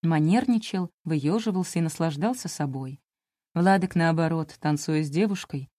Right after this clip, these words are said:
а это была, конечно, Оля, держался так близко,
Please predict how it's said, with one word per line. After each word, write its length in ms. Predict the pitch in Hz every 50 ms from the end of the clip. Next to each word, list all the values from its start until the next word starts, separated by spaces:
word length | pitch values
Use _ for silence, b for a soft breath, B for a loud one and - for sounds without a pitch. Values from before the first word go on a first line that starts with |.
| _ _ _ -
а 100 | - 165
это 400 | 170 160 156 156 - 160 151 147
была, 300 | 143 147 156 151 147 143
конечно, 500 | - - 143 143 139 - - - 147 143
Оля, 340 | 160 220 269 247 185 143 - _ _ _ _ -
держался 540 | - 147 175 170 156 175 214 220 - - 208
так 200 | - 185 175 156
близко, 520 | 156 165 170 214 285 294 - - - 135